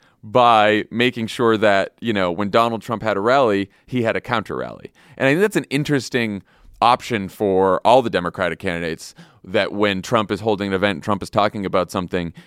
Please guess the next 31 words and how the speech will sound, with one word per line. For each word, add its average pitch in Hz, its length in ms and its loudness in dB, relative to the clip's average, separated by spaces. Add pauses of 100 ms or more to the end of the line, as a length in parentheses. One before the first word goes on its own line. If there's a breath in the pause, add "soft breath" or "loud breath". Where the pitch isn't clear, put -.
(200 loud breath)
you 120 200 2
talk 123 260 2
about 107 260 2
that 101 220 0
thing 92 200 -4
also, 95 640 2 (200 soft breath)
but 110 120 -2
you 113 120 -2
sort 113 260 0
of 95 140 -6
show 127 760 2 (120)
why 110 440 4
you're 110 240 2
different 87 360 -4
than 90 140 -8
Donald 82 320 -4
Trump 85 340 -4
as 92 120 -4
opposed 98 400 -2
to 104 80 -8
just 92 340 -4 (420 soft breath)
going 113 280 2
back 110 240 2
and 90 120 -6
forth 95 300 -2
and 87 120 -10
tit - 160 -8
for 80 100 -14
tat 92 280 -4
with - 120 -20
him. - 180 -20